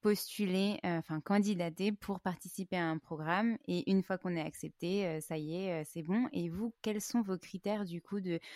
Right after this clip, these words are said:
de sélection, euh, des, des futurs entrepreneurs qui, euh, entrepreneuses qui, euh, qui viennent dans les programmes ?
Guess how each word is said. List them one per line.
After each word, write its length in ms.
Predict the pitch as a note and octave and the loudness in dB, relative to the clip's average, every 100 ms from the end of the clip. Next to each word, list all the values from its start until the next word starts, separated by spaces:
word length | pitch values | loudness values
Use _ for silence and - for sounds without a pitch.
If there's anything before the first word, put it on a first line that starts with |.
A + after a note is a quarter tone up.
| - - | -8 2
de 100 | F3+ | 2
sélection, 800 | - G3+ F#3 F3 - G3+ G3 - - | 6 6 8 4 2 2 0 0 0
euh, 300 | E3 D#3+ D#3+ | 0 0 -2
des, 540 | D#3+ D3+ D3+ D3+ D#3 | -2 -2 0 -2 -2
des 100 | D#3 | -4
futurs 480 | - F3 - F3+ E3+ | -4 -8 -4 -4 -2
entrepreneurs 600 | D#3+ - - D#3+ D#3+ E3+ | -4 -6 -6 -4 -2 -4
qui, 300 | - E3 D#3 | -8 -6 -4
euh, 140 | D3 - - - | -4 -8 -6 0
entrepreneuses 760 | E3+ - D#3 D#3+ E3 G#3 G3+ | 0 -2 -6 -2 0 0 -4
qui, 300 | - - E3+ | -10 -4 -2
euh, 180 | D3 D3+ | 0 -2
qui 220 | - - | -6 -10
viennent 280 | D#3 F3 F3 | -2 0 0
dans 100 | D3+ | 0
les 80 | D3+ | -4
programmes ? 480 | - D3+ D3+ D3+ | -8 -8 -6 -8